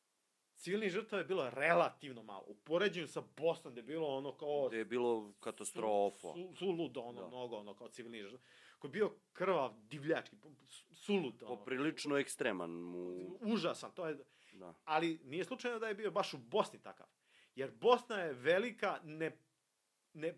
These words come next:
Speaker 1: ne-, ne-, veliki neplanirani element
Speaker 2: Tako je.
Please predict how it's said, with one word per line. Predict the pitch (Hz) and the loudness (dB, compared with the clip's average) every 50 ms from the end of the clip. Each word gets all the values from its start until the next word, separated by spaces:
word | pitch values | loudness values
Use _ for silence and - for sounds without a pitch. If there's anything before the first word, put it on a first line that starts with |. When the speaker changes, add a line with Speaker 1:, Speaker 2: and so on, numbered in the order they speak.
| - _ _ | -10 _ _
Speaker 1:
ne-, | 202 165 147 147 - _ _ _ | -10 -8 -8 -8 -8 _ _ _
ne-, | 190 160 151 165 | -14 -10 -10 -2
veliki | - 160 170 262 262 - - 196 | 0 0 0 0 0 -4 -4 -2
neplanirani | 175 170 165 - 160 160 170 185 202 202 190 185 165 147 139 | -2 -2 -4 -4 -2 -2 -2 0 0 0 0 0 -2 -2 -2
element | 131 127 131 127 143 160 226 269 262 - - _ _ _ _ | -2 -2 -2 -2 -4 -4 -4 -6 -10 -12 -18 _ _ _ _
Speaker 2:
Tako | - 92 95 - 123 | -10 -10 -6 -4 -2
je. | 110 | -4